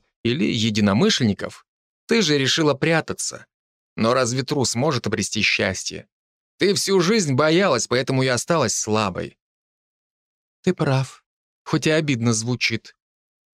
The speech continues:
Посмотри на Джеймса, он далеко не сильнейший герой. Гением его уж точно не назвать, но этот дебил шел только вперед, слепо веря в свои убеждения. Ну или в самого себя.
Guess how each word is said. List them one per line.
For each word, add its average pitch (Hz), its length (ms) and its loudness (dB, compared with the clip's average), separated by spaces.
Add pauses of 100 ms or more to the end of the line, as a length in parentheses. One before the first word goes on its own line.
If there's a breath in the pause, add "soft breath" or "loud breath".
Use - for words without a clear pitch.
(120)
Посмотри 175 460 0
на 220 100 4
Джеймса, 151 540 -2 (300 soft breath)
он 131 240 0
далеко 143 400 2
не 151 120 2
сильнейший 135 540 0
герой. 113 520 0 (260)
Гением 208 480 2
его 185 240 4
уж 190 240 0
точно 214 300 0
не 123 100 4
назвать, 110 460 0 (160 loud breath)
но 117 120 0
этот 147 280 0
дебил 151 420 2
шел 180 280 0
только 170 300 2
вперед, 175 440 0
слепо 123 320 0
веря 135 240 0
в - 40 -2
свои 147 200 0
убеждения. 147 880 0 (380)
Ну 98 140 -2
или 165 180 2
в - 60 0
самого 101 380 0
себя. 92 500 -2